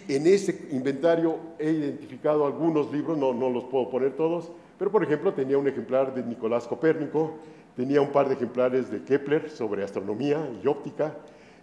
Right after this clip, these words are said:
tenía estas tablas que eran las más modernas de su época, que ya estaban basadas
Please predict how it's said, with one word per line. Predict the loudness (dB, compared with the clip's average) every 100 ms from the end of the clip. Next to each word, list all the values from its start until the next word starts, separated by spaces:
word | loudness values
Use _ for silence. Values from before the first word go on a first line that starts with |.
| -4
tenía | 2 6 6
estas | 4 0
tablas | 4 4 6 4 2
que | 2
eran | 4 4 2
las | 0 2
más | 0 2
modernas | 2 4 4 2 -2
de | -2
su | 2 2
época, | 2 -2 -2
que | 0
ya | -2
estaban | 0 0 0
basadas | 0 0 2 2 0